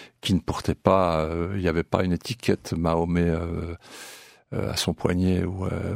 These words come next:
ou à son turban, mais enfin, c'est une caricature que nous avons publiée. C'est-à-dire, nous allons pas, nous,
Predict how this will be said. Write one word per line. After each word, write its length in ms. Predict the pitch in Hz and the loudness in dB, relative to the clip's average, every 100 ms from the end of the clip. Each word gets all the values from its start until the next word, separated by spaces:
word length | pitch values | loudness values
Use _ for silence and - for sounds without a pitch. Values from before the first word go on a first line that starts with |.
| 110 110 | -4 -2
ou 120 | 92 | -2
à 60 | |
son 160 | 85 - | -2 -4
turban, 420 | - 123 151 180 | 2 2 4 2
mais 100 | 107 | 0
enfin, 240 | 85 120 110 | 0 0 -2
c'est 260 | - - | -4 -10
une 140 | 92 87 | -8 -6
caricature 640 | - 82 90 85 87 76 | -4 -2 -2 -2 -6 -4
que 80 | 82 | -4
nous 220 | 90 90 | -4 -4
avons 160 | 82 | -6
publiée. 500 | 85 90 82 107 147 160 - - - - | -4 -4 0 2 2 0 -8 -16 -18 -10
C'est-à-dire, 320 | - 92 104 | 0 2 4
nous 180 | 127 80 | 4 4
allons 180 | 73 69 | 2 0
pas, 500 | - 92 87 78 - - - - - | 2 2 2 -4 -12 -20 -20 -8 4
nous, 200 | 117 | 4